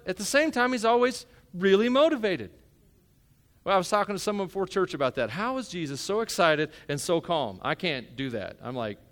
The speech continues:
"One or the other." Or, or sad, or mad, or hungry, or hangry.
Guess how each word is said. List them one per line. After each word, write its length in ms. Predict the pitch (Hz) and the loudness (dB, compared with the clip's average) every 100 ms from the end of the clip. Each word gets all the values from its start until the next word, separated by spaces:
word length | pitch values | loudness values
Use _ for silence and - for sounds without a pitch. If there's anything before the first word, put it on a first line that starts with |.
| _ _ _ _ | _ _ _ _
"One 180 | 127 139 | -10 -8
or 60 | 127 | -4
the 160 | 123 | -2
other." 280 | 120 110 90 - _ _ - | -2 -6 -12 -18 _ _ -2
Or, 180 | 190 185 | -2 0
or 260 | 156 160 117 - - | -2 -2 -4 -20 -20
sad, 460 | - - 107 101 104 - _ _ _ _ _ - | -12 -4 -2 -2 -6 -14 _ _ _ _ _ -14
or 80 | |
mad, 380 | 113 107 104 104 104 - _ _ - - - _ _ _ - | -8 -6 -6 -10 -14 -20 _ _ -20 -20 -20 _ _ _ -16
or 80 | |
hungry, 480 | 113 127 120 110 107 - _ _ - | -8 -6 -6 -8 -12 -16 _ _ -20
or 80 | 113 | -10
hangry. 500 | 139 131 127 117 117 | -4 -4 -4 -6 -8